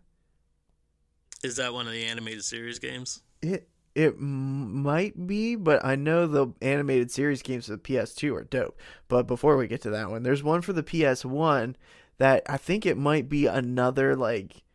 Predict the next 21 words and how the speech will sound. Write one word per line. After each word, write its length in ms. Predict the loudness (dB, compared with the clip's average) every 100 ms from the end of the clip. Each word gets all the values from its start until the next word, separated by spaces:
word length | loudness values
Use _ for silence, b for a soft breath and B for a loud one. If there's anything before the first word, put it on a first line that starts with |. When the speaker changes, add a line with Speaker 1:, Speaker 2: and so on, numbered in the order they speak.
| _ _ _ _ -2
Speaker 2:
Batman 460 | 2 2 2 0 0
Forever, 520 | 0 4 4 4 0
'cause 180 | -2 -4
I 80 | -4
feel 260 | 0 2 4
like 280 | 4 2
it's 160 | -4 -4
the 120 | -4
same 380 | -4 -2 0 0
Batmobile 680 | 0 0 2 0 4 4 4
that 160 | 2 0
has, 200 | -2 0
like, 200 | -2 -4
the 80 |
glowy 600 | -4 -2 0 0 0 0
inside, 680 | -2 -4 -4 -2 0 0 -2
you 80 | -4
know 120 | -2
what 120 | -2
I 20 | -2
mean? 280 | -4 -4